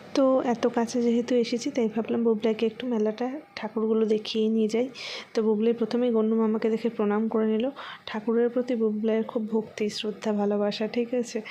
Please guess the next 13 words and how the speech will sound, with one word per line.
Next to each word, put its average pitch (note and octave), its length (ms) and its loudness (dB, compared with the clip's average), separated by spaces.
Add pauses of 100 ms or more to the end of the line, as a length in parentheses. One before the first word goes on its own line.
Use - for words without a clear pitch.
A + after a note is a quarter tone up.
(360)
তো A3 220 2
দেখো G#3 440 -2
এইখানে G#3+ 480 0
রাধাকৃষ্ণের G#3+ 680 0
লীলা G#3 320 2 (420)
তুলে G#3+ 220 2
ধরা G#3 260 0
হয়েছে G#3 340 0
অনেকটাই, G#3 540 -2 (800)
রাসলীলা। G#3 720 2 (420)
তো G#3 280 0 (100)
বুবলাইকে G#3+ 440 2
দেখো A3 280 -2